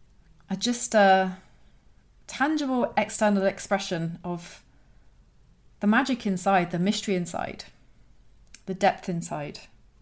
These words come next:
And because our journal is this safe place to, to play and be creative, writing riffs on words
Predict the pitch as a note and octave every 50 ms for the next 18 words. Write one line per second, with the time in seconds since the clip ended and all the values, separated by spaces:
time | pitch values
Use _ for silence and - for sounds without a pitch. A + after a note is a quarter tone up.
0 | _ - - - - _ _ _ _ _ _ _ _ _ _ _ _ _ _ -
1 | - - - _ _ _ _ - _ _ _ _ _ _ - _ - A#3+ A#3+ A#3+
2 | A#3+ A#3+ A#3+ A#3 A#3 - - - - - - - _ _ _ _ _ _ _ -
3 | _ _ _ _ - - _ - - - A#3 A#3 - C4+ C4 C4+ B3+ A#3+ - -
4 | A3+ A3+ A3+ A3 G3+ G3+ G3 G3 F#3 F#3 - - - G3 F#3 F#3 - - - -
5 | - - - G3+ F#3+ F#3 - - - - - - F#3 F3+ E3+ E3+ - - - -
6 | - F3+ E3 E3 E3 E3+ - - F3+ - - F#3+ F#3 F#3 F3+ F3 E3+ F3 E3+ E3+
7 | - - - _ - F3 E3+ E3+ E3 E3 E3 E3 - - - F3+ F#3 F#3 - -
8 | F3 E3+ F3 - - - - - - - - - - _ _ - _ _ _ _
9 | _ _ _ _ _ _ _ _ _ _ - - _ _ _ _ - G#3 B3+ D4+
10 | D4+ - C4+ B3 G#3 G3 G#3+ A#3 A#3 A#3 - - - G#3 F#3 F#3 F#3 F#3+ F#3+ F#3
11 | F3+ F3+ F3 E3+ E3+ E3+ - - - - - - G3